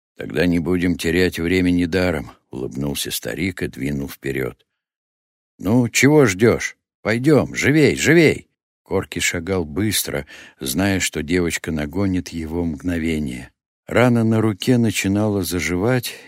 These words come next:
и уже беспокоила не так сильно. Да, они смогут преодолеть эти горы.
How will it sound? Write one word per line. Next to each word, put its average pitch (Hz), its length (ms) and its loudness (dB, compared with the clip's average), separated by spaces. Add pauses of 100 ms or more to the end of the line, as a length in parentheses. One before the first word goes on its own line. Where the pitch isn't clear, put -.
(120)
и 95 100 -10
уже 92 320 -4
беспокоила 104 800 -2
не 92 220 -4
так 92 240 -6
сильно. 82 560 -6 (600)
Да, 123 460 4
они 113 320 4
смогут 113 640 2
преодолеть 82 640 -2
эти 82 200 -6
горы. 82 480 -4